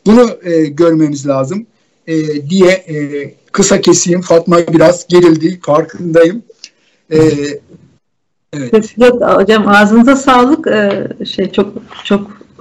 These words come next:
Speaker 2: fazla zaman almadınız. E, ben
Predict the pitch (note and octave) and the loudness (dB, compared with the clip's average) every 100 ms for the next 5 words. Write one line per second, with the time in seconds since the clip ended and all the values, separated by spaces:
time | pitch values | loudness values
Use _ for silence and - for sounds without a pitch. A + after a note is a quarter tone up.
0 | - G3 F#3+ G3 G#3 G3+ G#3 A3 G3 F#3 | 0 2 4 4 4 4 2 4 2 2
1 | G#3 D4 - - - - - - - - | 2 2 0 -12 -20 -20 -20 -20 -10 0
2 | G3+ G#3 G3+ A#3+ C4+ C4+ D3+ | 4 4 4 2 2 0 -4